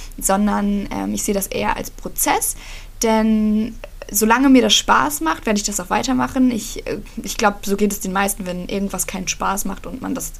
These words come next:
ist so, sich ein bisschen so gezwungen dazu fühlt, dann hat man da nicht so lange Lust zu und deswegen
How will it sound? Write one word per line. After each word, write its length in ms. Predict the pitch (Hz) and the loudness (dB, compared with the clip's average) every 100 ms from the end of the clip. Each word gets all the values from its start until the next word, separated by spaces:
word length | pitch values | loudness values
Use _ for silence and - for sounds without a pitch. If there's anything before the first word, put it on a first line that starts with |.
| - | -10
ist 160 | 185 - | -6 -2
so, 120 | 190 | -2
sich 200 | 185 196 | -2 0
ein 60 | 220 | 2
bisschen 240 | 277 247 | 4 2
so 80 | 202 | 2
gezwungen 480 | 190 - 202 247 202 | -2 0 4 4 2
dazu 200 | - 190 | -2 -4
fühlt, 280 | - 220 - - - - | -2 -2 -4 -14 -16 -2
dann 280 | 196 208 190 | 2 2 0
hat 160 | 214 | -2
man 140 | - 247 | 2 2
da 100 | 214 | 4
nicht 240 | 247 - | 2 2
so 80 | 349 | 2
lange 240 | 285 269 | 2 4
Lust 360 | 233 247 254 - | 4 2 0 -2
zu 240 | 190 196 214 | 0 2 2
und 160 | 202 | 0
deswegen 520 | 190 - 214 214 220 | 0 0 0 0 0